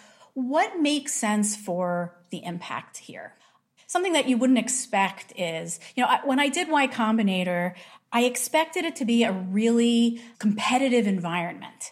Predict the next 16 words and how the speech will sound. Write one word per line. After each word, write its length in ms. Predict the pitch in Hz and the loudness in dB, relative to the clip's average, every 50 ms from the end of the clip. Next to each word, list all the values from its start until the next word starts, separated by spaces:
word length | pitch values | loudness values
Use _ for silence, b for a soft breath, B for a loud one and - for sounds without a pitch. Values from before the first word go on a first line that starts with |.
| _ _ | _ _
right? 240 | - 180 - 190 - | -10 -8 -8 -8 -6
Here 180 | - - 240 254 | -2 0 2 4
you 180 | 269 262 240 | 4 4 4
are 260 | 226 233 226 226 226 220 | 4 4 4 4 4 2
and 140 | 190 175 | 0 -2
you're 80 | - - | -6 -12
in 60 | - | -16
the 80 | - 208 | -16 -16
private 440 | - - - 269 294 269 294 - - | -8 -4 -2 0 0 0 -2 -2 0
sector, 640 | - 277 269 262 - - 277 254 247 240 240 233 | 0 0 0 0 0 0 2 2 2 2 2 0
right? 300 | 226 226 240 240 247 233 | 0 0 0 0 0 0
And 200 | 233 233 220 220 | -2 -2 -2 -2
it's 140 | 220 214 - | -4 -6 -6
all 140 | 254 277 277 | -4 -2 0
about 280 | 269 277 269 262 262 - | 0 2 0 0 0 -2
competition. 720 | - 254 233 226 208 214 - 208 196 - - - - | -2 -2 -2 -2 -4 -6 -6 -6 -6 -6 -8 -10 -14